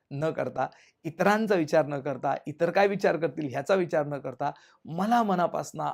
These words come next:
अंतर्मनापासनं मला कोणत्या गोष्टी पाहिजेत ह्याचा विचार करा. कदाचित त्याची क्लॅरिटी तुम्हाला जास्त मदत करेल. I hope आत्तापर्यंतच्या तीन प्रिन्सिपलमधनं तुम्हाला सॉलिड व्हॅल्यू मिळाली आहे आणि तेच ऐकता ऐकता आपण आता चौथ्या प्रिन्सिपलकडे जाऊया.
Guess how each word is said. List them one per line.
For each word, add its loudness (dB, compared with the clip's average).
अंतर्मनापासनं 0
मला 2
कोणत्या -2
गोष्टी -4
पाहिजेत -4
ह्याचा -2
विचार -2
करा. -2
कदाचित 0
त्याची 0
क्लॅरिटी -2
तुम्हाला -4
जास्त -6
मदत -8
करेल. -10
I -4
hope 8
आत्तापर्यंतच्या -2
तीन 0
प्रिन्सिपलमधनं -2
तुम्हाला 0
सॉलिड 2
व्हॅल्यू 6
मिळाली 4
आहे 2
आणि -4
तेच 6
ऐकता 2
ऐकता 4
आपण 4
आता 2
चौथ्या 0
प्रिन्सिपलकडे -2
जाऊया. 0